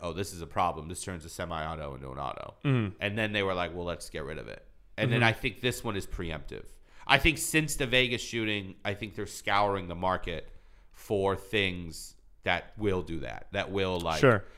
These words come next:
Speaker 1: and I think the other one is three D printed guns. That's the one that they're
Speaker 2: Well,
Speaker 1: not
Speaker 2: that's gonna be really
Speaker 1: That
Speaker 2: dangerous.
Speaker 1: one's the really dan-, that's
Speaker 2: Yeah.
Speaker 1: the kind of shit that I'm talking, like,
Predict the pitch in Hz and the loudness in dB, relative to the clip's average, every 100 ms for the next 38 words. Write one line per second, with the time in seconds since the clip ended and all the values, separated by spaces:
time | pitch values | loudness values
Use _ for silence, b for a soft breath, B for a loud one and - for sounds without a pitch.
0 | - 147 160 165 147 135 165 151 131 113 | 6 10 10 8 4 8 8 8 6 2
1 | - 113 110 92 - 123 90 - 58 - | -2 0 0 0 -2 -2 -2 -6 -10 -12
2 | - - 101 113 - 98 87 80 78 98 | -16 -8 0 0 0 -4 -2 -4 -4 8
3 | 139 165 180 - 135 117 110 123 104 107 | 12 12 12 8 6 6 8 8 10 10
4 | 123 - 135 - 104 117 151 135 113 110 | 10 8 2 0 0 6 6 6 4 2
5 | 101 147 180 120 - - 143 117 - 110 | 8 10 10 8 4 4 2 2 -4 -4
6 | 110 101 92 - 117 101 - 113 120 | 0 0 -2 0 2 2 2 -2 0